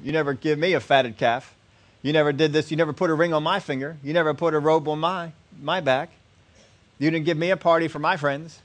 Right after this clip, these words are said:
And he had all these things he was holding against his father. This is all in the parable. Jesus made up this story. Understand, when Jesus makes up a story, every part of it's important. He made it up. He's not telling you something that happened. He is making up a story. It is a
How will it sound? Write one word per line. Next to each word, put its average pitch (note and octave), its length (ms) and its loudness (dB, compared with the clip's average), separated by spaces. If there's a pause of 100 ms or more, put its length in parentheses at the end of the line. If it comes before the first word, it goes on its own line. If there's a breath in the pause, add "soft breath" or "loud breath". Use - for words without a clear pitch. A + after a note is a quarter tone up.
(460)
And C#3+ 80 -2
he D#3+ 60 4
had E3 80 4
all F#3+ 160 6
these F#3+ 220 0
things G3 260 -4
he F3+ 60 0
was E3+ 100 -2
holding E3+ 260 0
against D#3 240 -2
his C3 120 -8
father. E3 360 0 (640)
This A3 140 -2
is A#3+ 80 -6
all C4+ 100 4
in C4+ 60 -2
the F#3+ 60 -6
parable. B3+ 440 0
Jesus G#3+ 300 -2
made A#3+ 240 4
up C4+ 160 2
this E3+ 160 -2
story. G#2 320 -6
Understand, A3+ 420 -2
when E3 160 -2
Jesus F#3 300 -2
makes G3 300 2
up A3 120 0
a F3+ 60 -10
story, G#3+ 360 0
every A3+ 260 2
part G#3+ 260 4
of F#3+ 80 -2
it's E3+ 120 -6
important. F3 440 -4 (480 soft breath)
He A3 280 4
made A3+ 280 4
it A3 120 4
up. A3+ 200 6
He's G#3+ 120 2
not A#3+ 220 0
telling A#3 240 0
you G#3 80 -2
something G#3 260 -4
that F#3 120 -4
happened. F3+ 380 0
He G3+ 180 2
is E3+ 100 0
making A3+ 400 -2
up G3+ 160 6
a F3 120 0
story. E3+ 440 2
It F3+ 100 2
is F3+ 160 0
a F#3 320 6